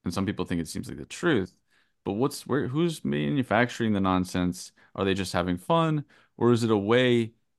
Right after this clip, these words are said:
to do what I think happens in our story, which is a way to take a little bit of truth, take a little bit of fiction, wed them together, and make it so that the truth is no longer visible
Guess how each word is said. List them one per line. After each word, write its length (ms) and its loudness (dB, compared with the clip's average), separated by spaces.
to 340 2
do 260 -2
what 120 0
I 100 2
think 200 -6
happens 340 -6
in 100 -8
our 180 2
story, 580 -4
which 200 -4
is 260 -6
a 100 0
way 420 2
to 600 -4
take 220 -2
a 40 -2
little 220 2
bit 120 2
of 100 -2
truth, 520 -4
take 200 -4
a 40 -2
little 240 0
bit 140 -2
of 80 -4
fiction, 640 -6
wed 340 0
them 180 0
together, 720 0
and 160 4
make 240 2
it 100 -2
so 160 -2
that 160 -2
the 80 -4
truth 380 -2
is 120 -2
no 180 2
longer 400 0
visible 640 -4